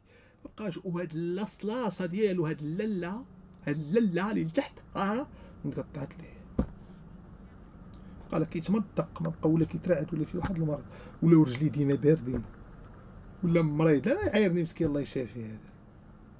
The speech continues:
الله يشافيه والله يسر ليه اموره. اخباركم ملي كانوا غادي نسنانو؟ تكشط ليه الزبو باقلو،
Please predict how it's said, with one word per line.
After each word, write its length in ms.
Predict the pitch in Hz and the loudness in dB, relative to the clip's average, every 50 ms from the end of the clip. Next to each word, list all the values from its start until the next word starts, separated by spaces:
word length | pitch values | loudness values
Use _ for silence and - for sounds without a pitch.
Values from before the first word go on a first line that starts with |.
| - - | -6 -4
الله 100 | 160 135 | -2 -2
يشافيه 420 | 113 - - 143 135 113 123 127 | -2 -4 -6 -8 -8 -6 -8 -10
والله 180 | 123 117 117 127 | -10 -8 -6 -4
يسر 300 | 123 120 110 - - 123 | -4 -6 -6 -6 -8 -6
ليه 180 | 123 127 139 - | -6 -6 -6 -6
اموره. 380 | 139 120 113 117 113 107 - - - - - - - - - - - - - - - - - - - | -8 -8 -8 -8 -8 -10 -12 -14 -18 -18 -18 -20 -20 -20 -20 -20 -20 -18 -16 -16 -16 -16 -16 -14 -12
اخباركم 520 | - - 156 214 226 226 202 - - 233 233 | -8 -2 4 6 6 6 6 4 4 2 4
ملي 520 | 247 240 226 226 226 233 220 202 202 214 | 4 4 4 4 6 6 6 8 8 6
كانوا 320 | 202 - 196 202 196 185 175 | 6 6 4 4 6 6 6
غادي 200 | 185 175 170 175 | 4 4 4 4
نسنانو؟ 580 | 165 160 - - 165 165 165 147 139 139 123 - - - - - - - - - - - - - - - - - - - - - - - - - | 2 2 2 4 4 6 6 4 2 0 -4 -6 -10 -16 -18 -18 -20 -20 -20 -20 -20 -20 -20 -20 -20 -20 -20 -20 -20 -18 -18 -18 -18 -18 -18 -18
تكشط 520 | - - - - - - 151 - - - | -16 -14 -12 -8 -2 -2 -2 -2 -2 -2
ليه 200 | 151 151 151 139 | 0 2 2 2
الزبو 600 | 127 120 120 127 127 127 123 131 139 165 196 214 | 2 -2 -6 -8 -10 -10 -8 -4 0 2 2 2
باقلو، 560 | 180 151 139 175 196 202 - 202 190 190 185 | 2 4 6 6 6 6 6 6 6 6 6